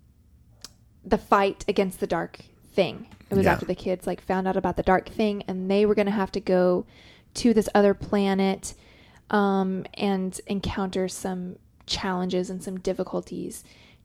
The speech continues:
Speaker 1: to help overcome the dark thing.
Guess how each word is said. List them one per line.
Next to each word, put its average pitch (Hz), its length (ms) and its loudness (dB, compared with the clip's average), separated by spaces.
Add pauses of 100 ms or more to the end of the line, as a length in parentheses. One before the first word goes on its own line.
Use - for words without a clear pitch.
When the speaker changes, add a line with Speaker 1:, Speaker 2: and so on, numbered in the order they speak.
(120)
Speaker 1:
to 185 480 0 (1120)
help - 500 -2
overcome 180 800 -2 (460)
the 180 80 -4
dark 170 260 -4
thing. - 360 -14